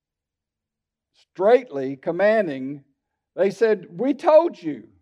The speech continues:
not to teach in this name. Stop teaching in this name." And then the famous verse, uh, uh, five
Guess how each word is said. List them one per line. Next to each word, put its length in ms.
not 320
to 80
teach 380
in 100
this 240
name. 600
Stop 680
teaching 560
in 140
this 260
name." 640
And 220
then 180
the 100
famous 500
verse, 580
uh, 100
uh, 260
five 540